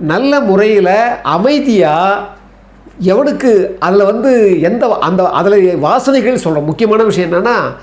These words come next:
அது ஆசைகள், ஆசைகள் இல்லாம இல்ல, இருக்குது. ஆனா அந்த ஆசைகள் கூட அந்த ஆத்மாவுல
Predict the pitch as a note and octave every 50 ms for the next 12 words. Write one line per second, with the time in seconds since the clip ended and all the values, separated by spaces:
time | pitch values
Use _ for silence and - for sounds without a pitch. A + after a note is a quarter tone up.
0 | - - - - - D3+ D#3+ D#3 C3+ E3+ A#3 C4 - C4 A3 D#3 C#3 - - -
1 | - - - - - - - - C#3+ F3+ A#3+ C4+ C4 D4 C#4 C#4 B3 A3 A#3 B3+
2 | C#4+ C#4+ C#4+ C#4+ C4 A3+ A#3 A3 G3+ A3+ D4+ - - D4 B3 G3+ D3 C#3 D#3 F3
3 | F#3+ G3 D3 D#3 F#3 A3 A3+ A#3 G3 G3 F3+ - - A3+ B3 C4 A3 - F#3 F3+
4 | D#3 D3+ D#3+ F#3 G3+ A3 A3+ A3+ - - - - - - - - - D#3 F#3 A3+
5 | A#3+ A#3+ C4 B3 A3 F3 C#3 D#3+ G3 - - - D4+ B3 A3+ G#3+ F#3+ D#3+ C#3 C#3